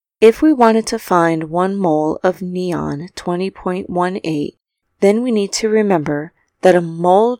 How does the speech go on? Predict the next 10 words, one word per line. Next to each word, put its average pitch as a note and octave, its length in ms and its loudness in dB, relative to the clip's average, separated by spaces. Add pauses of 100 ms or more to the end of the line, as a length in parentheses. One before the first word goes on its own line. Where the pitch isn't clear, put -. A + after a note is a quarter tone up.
transcribes G#3 1040 -2 (180)
element G#3+ 560 2
weight F3+ 400 -2
into E3 300 -8
grams. D#3+ 680 -6 (560)
So - 300 2
one E3+ 400 -2
mole G3 520 0 (100)
of G#3 160 -2
neon E3 540 -2